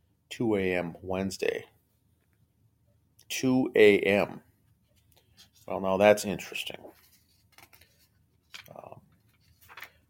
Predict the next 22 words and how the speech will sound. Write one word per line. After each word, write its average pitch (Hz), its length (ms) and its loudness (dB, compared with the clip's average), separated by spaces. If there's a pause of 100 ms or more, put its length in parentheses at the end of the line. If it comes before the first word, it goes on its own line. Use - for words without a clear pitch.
I - 60 -16
think 101 180 -6
they 92 80 -2
do 98 200 -4
some 87 220 -10
events 95 400 -4
and 85 100 -8
training 92 420 -4
at - 140 2
night, 98 360 0
but 82 100 -2
I 80 80 2
don't 95 180 -2
believe 90 240 -4
they're 85 120 -2
two 110 480 -2
A 90 240 2
M 101 220 4
at - 120 -2
night. 58 400 -8 (680)
And 80 400 -12
so, 95 540 4